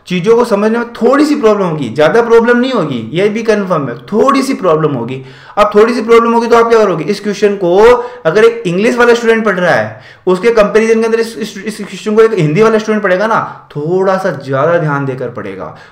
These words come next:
और simple सी बात है, जब थोड़ा सा ज़्यादा ध्यान देकर पढ़ेगा, exam में यही तो चाहिए,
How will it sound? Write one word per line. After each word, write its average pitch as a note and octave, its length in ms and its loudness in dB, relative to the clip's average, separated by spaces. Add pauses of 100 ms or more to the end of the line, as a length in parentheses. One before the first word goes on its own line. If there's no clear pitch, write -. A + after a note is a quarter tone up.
(100)
और C3 80 -8
simple C#3 340 -4
सी E3+ 100 -6
बात E3 200 0
है, F3 60 -6
जब D#3+ 180 -8
थोड़ा D#3 360 0
सा G3+ 100 0
ज़्यादा F3 200 -2
ध्यान E3 280 -4
देकर D#3 300 -4
पढ़ेगा, D3 420 -4
exam C3 360 -4
में D3 80 -6
यही C3 180 -6
तो E3 100 -6
चाहिए, E3 220 -6